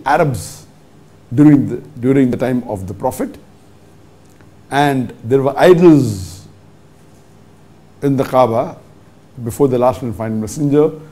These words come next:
So which religion did they follow? Is it similar to Hinduism? And, uh, and, uh, is it, which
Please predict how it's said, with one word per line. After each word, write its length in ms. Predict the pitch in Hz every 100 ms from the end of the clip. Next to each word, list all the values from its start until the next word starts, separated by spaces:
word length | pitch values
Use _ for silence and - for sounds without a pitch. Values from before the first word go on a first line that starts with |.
| - - -
So 180 | - -
which 220 | 151 196
religion 640 | 151 160 139 143 123 117 - -
did 200 | 117 117
they 60 | 117
follow? 280 | 131 160
Is 160 | 160 143
it 80 | 147
similar 340 | 135 127 127
to 120 | 101
Hinduism? 680 | 117 143 165 165 185 196 - - - - - - - - - - - - - - - - -
And, 440 | 135 139 139 131
uh, 160 | 127 123 - - - _ _ _ - - - - - - - _ - _ - _ - - - - - - -
and, 300 | 131 139 135
uh, 100 | 135 -
is 180 | 147
it, 200 | 180 156 - - - - - - 381 - - - - - - - - - - - - - - - - - - - - - - - - - _ _ - - -
which 360 | 123 120 202